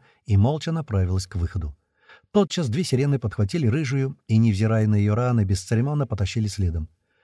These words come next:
А оставшиеся воины приблизились к Тау и Сергею, все еще сидящему на диване.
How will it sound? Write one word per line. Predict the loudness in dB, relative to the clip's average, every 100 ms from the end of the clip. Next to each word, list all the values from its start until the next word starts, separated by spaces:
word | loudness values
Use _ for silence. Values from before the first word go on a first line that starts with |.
| _ _
А | 0 2 0
оставшиеся | 0 0 0 -2 0
воины | -2 2 2 2
приблизились | 4 2 4 4 2 0
к | -2
Тау | 0 2 2
и |
Сергею, | 0 -2 0 0 -2 _ _
все | -2 2
еще | 2 2
сидящему | -2 -2 -2 -2 0
на | 2
диване. | 2 0 -2 -6